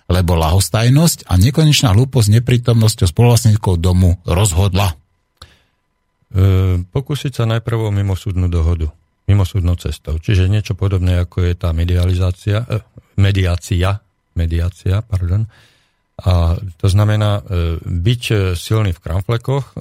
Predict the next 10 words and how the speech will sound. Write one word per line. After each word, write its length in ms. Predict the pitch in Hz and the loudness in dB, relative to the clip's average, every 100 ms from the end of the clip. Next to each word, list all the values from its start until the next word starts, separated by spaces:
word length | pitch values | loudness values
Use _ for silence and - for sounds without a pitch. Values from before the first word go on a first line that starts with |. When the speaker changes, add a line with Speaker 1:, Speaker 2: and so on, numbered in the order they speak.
| - | -8
Speaker 2:
a 280 | 101 98 120 | -2 -2 -4
pustiť 540 | 120 123 127 131 127 | -10 -10 -8 -6 -4
sa 80 | - | -2
do 160 | 92 104 | 0 0
debaty 400 | 104 104 - 101 | 0 -4 -2 -2
s 80 | 87 | 0
daným 240 | 95 90 | 0 -2
správcom, 720 | 80 - 90 95 - 98 92 | -4 -2 -2 -2 -2 -2 0
že 220 | 85 85 - _ _ - | 0 -2 -4 _ _ -4
pokiaľ 400 | 123 - 92 | -4 -2 -4